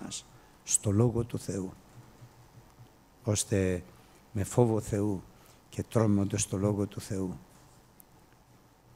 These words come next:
ο Θεός να βρει και κάθε έναν από εμάς χώρια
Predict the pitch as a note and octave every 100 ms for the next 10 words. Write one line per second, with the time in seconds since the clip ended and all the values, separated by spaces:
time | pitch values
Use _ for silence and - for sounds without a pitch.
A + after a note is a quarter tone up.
0 | - - - A2 - A2 A2+ G#2+ G#2 G2+
1 | E2+ B2 G#2+ - - - - - - G#2
2 | - - D3 D#3+ - - - C3+ C#3 C3+
3 | C3+ D3 A#2+ B2+ B2+ A#2+ C3 C3 C3+